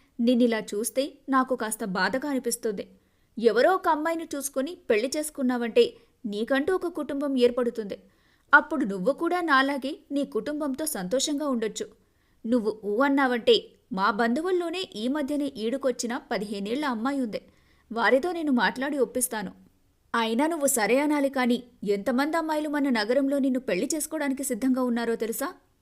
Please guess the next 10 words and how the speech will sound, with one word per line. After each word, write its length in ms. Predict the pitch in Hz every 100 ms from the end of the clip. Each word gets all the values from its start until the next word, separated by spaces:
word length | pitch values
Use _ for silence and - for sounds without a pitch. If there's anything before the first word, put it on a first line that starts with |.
| -
అని 180 | 247 269
అడిగాడు. 360 | 220 208 208 - _ _ _ _ _ _ _ _ _
అప్పుడు 300 | 277 - 339
హెచ్చమ్మ 460 | - 233 - 392 403
నాయకుడు 480 | 392 277 240 240 294 208
ఒక్క 160 | 190
క్షణం 420 | 240 - 208 233
నిలబడి, 440 | 262 240 220 220 330 - _ _ _ _ _ -
"నా 220 | 226 226
వయసేమిటి, 760 | 190 190 190 320 285 277 415